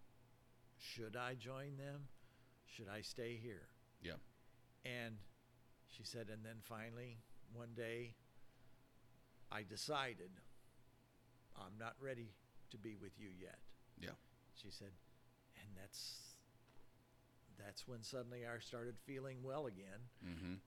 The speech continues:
Speaker 1: And she came out of it, and she lived for another six years after that.
Speaker 2: Wow. That's, it's incredible to me to hear stories like that, because one thing that I find that is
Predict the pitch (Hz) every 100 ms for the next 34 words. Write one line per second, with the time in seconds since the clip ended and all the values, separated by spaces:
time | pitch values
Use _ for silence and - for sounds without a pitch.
0 | 127 113 107 101 101 - 120 127 117 113
1 | 143 104 - 92 - 95 - - 110 98
2 | 98 - 110 101 101 90 104 92 127 135
3 | 98 107 82 76 - - - - - -
4 | - - - - - - - - - -
5 | - - - 101 - - - - 104 -
6 | 95 - 131 110 87 78 85 80 87 85
7 | - 80 78 73 76 - 78 76 78 87
8 | 78 73 - - - - - 87 104 120
9 | 110 101 85 82 - 85 82 80 78 -
10 | - 85 85 80 78 -